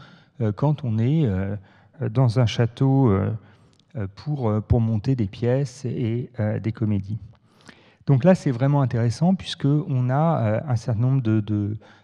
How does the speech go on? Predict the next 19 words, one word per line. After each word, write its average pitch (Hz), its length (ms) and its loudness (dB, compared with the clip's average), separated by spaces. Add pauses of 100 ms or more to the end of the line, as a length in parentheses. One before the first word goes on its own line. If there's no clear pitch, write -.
(120)
d'informations, 135 1040 -2
euh, 110 140 0
dans 113 180 -2
ces - 180 -4
plans. 147 320 0 (520)
Et 143 40 2
ces 139 220 0
informations, 135 560 0
j'ai 147 140 2
pu - 160 -8
les 147 100 0
relier 139 580 2 (1600)
à, 135 420 -2
euh, 104 420 0 (540)
des, 120 600 -2
euh, 101 760 -6 (1120)
à 117 300 0
des 110 240 -2
ouvrages 110 540 -2